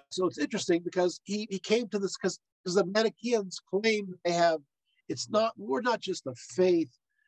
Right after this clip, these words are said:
um, focused belief system. We have real enlightening proof,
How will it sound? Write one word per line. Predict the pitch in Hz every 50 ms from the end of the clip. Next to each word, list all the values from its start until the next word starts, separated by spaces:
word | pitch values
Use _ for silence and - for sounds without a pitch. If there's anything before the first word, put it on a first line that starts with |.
| _ _ _
um, | - - - - - - - - - - _ _ _ _ _ _ _
focused | _ - 175 156 123 - 131 127 123 - - - _ - - - 127
belief | 127 131 120 123 127 131 123
system. | - - 160 143 - - 196 202 196 - - - - _
We | - 175 233 226
have | 175 180 185 180 170 - _ _ _
real | 135 120 123 143 160 196 220 208 214 214 202 196 190 190 180 - _ _ _ _
enlightening | - 160 139 147 139 135 143 156 170 - - - 170 175 175 170 165 160 - _ _ _ _ _ _ -
proof, | - - - - 208 214 214 220 180 123 -